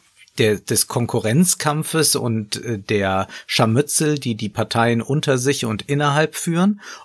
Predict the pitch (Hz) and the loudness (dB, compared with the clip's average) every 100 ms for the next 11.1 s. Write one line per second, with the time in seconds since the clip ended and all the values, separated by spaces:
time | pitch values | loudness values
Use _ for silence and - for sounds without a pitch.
0 | - 139 135 - - 110 131 156 147 139 | -2 0 0 -2 0 0 2 0 0 0
1 | 135 143 143 143 - - - 135 - 127 | 2 2 2 -2 -2 -18 -4 -2 0 -4
2 | - 123 127 120 117 110 117 117 - - | 2 2 2 0 -2 2 4 2 -2 -20
3 | - 113 131 135 - _ _ - 110 - | -2 0 2 0 -2 _ _ -2 -2 0
4 | 113 120 123 127 - 117 117 113 - _ | 2 2 2 0 0 0 0 -4 -16 _
5 | 110 110 107 - - - 127 143 131 117 | -2 0 0 -2 0 2 2 2 0 2
6 | 123 117 110 - - 110 104 107 120 113 | 2 2 0 -2 -2 -2 0 0 0 -2
7 | - 110 - 113 113 110 - 104 95 - | -2 -4 -2 -2 -2 -2 0 -2 -2 -14
8 | - 117 110 - 117 139 147 - 113 127 | -8 -2 -2 2 2 2 0 2 2 2
9 | - - - 113 - - - 113 117 113 | -6 -16 0 0 2 -2 -2 -2 0 0
10 | 110 110 - - - 156 135 107 98 127 | 0 0 -2 -6 -6 -6 -2 0 0 -2